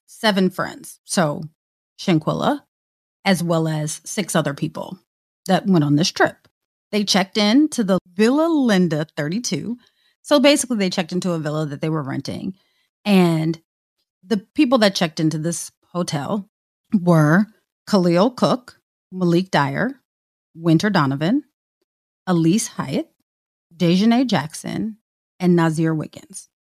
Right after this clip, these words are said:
Allegedly, according to the records from the villa that they were staying at, those are the people who checked in.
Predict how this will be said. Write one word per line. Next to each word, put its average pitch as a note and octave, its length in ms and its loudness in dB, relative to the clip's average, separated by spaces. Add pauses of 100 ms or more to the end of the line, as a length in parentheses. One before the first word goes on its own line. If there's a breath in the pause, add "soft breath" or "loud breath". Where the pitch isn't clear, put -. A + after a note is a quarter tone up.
(540)
Allegedly, A3+ 840 0 (300)
according E3+ 420 -2
to G3+ 80 -4
the G3 100 -2
records F3 360 -6
from D#3+ 180 0
the G3+ 80 2
villa F#3 300 0
that C#3 160 -8
they D3+ 100 -4
were C#3 120 -6
staying C#3 300 -6
at, D#3+ 260 -6
those D3+ 200 -4
are D3+ 60 -2
the D3 100 -10
people D3 280 -6
who D3 100 -2
checked D3 280 -6
in. - 280 -12